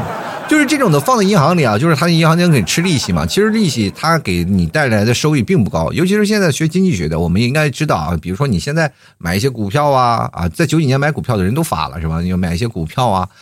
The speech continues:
啊，或者是买一些升值的东西。当然这些也有对赌的这个环境在里面啊，一，一，一些因素在里面，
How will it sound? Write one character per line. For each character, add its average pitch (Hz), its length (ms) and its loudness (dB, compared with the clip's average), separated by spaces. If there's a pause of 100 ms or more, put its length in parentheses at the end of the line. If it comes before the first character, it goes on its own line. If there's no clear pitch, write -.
(160)
啊， 80 160 -8
或 120 160 -2
者 101 80 2
是 107 80 2
买 90 160 0
一 - 20 -4
些 101 80 -4
升 135 220 0
值 95 120 -4
的 104 60 -8
东 92 140 0
西。 82 100 -6
当 247 160 -2
然 240 200 0
这 226 100 -2
些 190 320 4
也 98 120 -4
有 156 140 2
对 165 200 0
赌 85 180 -8
的 76 160 -6
这 127 180 0
个 69 320 -6 (240)
环 82 160 -4
境 160 140 2
在 135 120 0
里 85 120 -2
面 60 140 -6
啊， - 200 -10
一， 64 60 -12
一， 113 400 -6
一 135 80 0
些 135 80 0
因 160 240 0
素 185 160 -4
在 95 140 -2
里 76 120 -8
面， - 160 -12